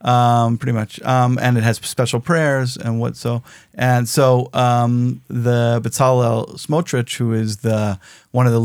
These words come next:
leaders of this sort of new right conglomerate of parties, um, he spoke at Merkaz Rav, which was Rav Kook's, uh, yeshiva. And there he is quoted as saying, "We want the justice portfolio because we want to restore the Torah justice system."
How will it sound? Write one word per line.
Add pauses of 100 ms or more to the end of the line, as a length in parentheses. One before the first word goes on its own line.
leaders
of
this
sort
of
new
right (300)
conglomerate
of
parties, (440)
um, (240)
he
spoke
at
Merkaz
Rav,
which
was
Rav
Kook's,
uh,
yeshiva. (460)
And
there
he
is
quoted
as
saying, (380)
"We
want
the
justice
portfolio
because
we
want
to
restore
the
Torah
justice
system."